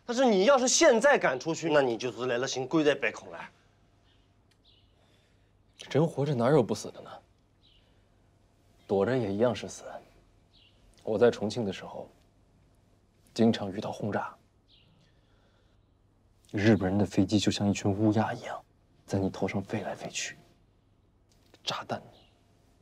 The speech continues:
Speaker 2: 就落在离人那么近的地方。最近的一次，我眼睁睁地看着一个人，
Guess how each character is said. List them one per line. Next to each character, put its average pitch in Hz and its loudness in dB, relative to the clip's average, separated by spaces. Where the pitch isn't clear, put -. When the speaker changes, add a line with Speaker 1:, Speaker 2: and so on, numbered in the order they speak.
Speaker 2:
就 156 4
落 135 6
在 110 4
离 110 2
人 120 2
那 135 0
么 113 -4
近 - -4
的 - -20
地 - -20
方。 - -20
最 208 6
近 165 2
的 - -4
一 - -10
次， - -12
我 147 6
眼 123 2
睁 151 2
睁 143 2
地 123 2
看 107 -4
着 95 -8
一 95 -12
个 - -14
人， - -18